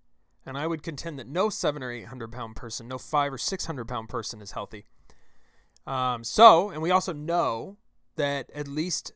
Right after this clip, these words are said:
seventy percent of the people who have died, I say at least 'cause it just depends on what study you reference, at least seventy percent of the people who pass away from covid are morbidly obese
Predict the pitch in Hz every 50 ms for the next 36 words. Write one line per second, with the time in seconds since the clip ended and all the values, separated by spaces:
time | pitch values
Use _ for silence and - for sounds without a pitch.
0 | - - - - 170 156 147 147 143 143 131 - - 139 - - 156 135 127 120
1 | 117 - - 135 123 127 120 113 120 131 117 113 113 110 127 127 127 123 110 110
2 | 123 117 104 117 - 135 123 113 101 107 117 123 143 165 - - - - 135 123
3 | 120 - - 110 - - 110 - 135 135 127 120 135 120 120 117 92 - - -
4 | - 104 107 110 113 120 113 95 123 123 - 202 214 - - - - - - -
5 | - - - 156 143 147 151 180 220 240 - - - - - - 170 156 151 147
6 | 147 143 - - 147 - - 151 143 127 135 127 - - 147 131 - 147 175 170
7 | 165 139 - - - 143 135 143 - - 139 123 127 127 131 - - 131 120 -
8 | - 135 120 117 123 151 160 - - 139 143 147 151 151 143 135 131 135 135 127
9 | 127 123 120 113 113 113 110 - - 113 120 156 175 - - -